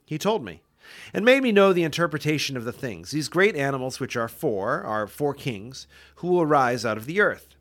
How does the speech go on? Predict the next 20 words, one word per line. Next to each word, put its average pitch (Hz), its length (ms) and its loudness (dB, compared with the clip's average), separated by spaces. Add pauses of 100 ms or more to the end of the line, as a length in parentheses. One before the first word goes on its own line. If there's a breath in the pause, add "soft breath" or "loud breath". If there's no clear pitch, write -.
(640 soft breath)
But 151 100 -2
the 156 80 -2
saints 214 340 0
of 190 60 -4
the 156 80 -2
Most 123 300 -6
High 151 240 2
will 151 100 -2
receive 131 380 -4
the 135 60 -8
kingdom 143 380 -4
and 107 100 -10
possess 143 440 0
the 143 80 -8
kingdom 147 320 -6
forever, 147 440 0
even 170 340 0
forever 113 360 -2
and 123 100 -2
ever. 127 300 -2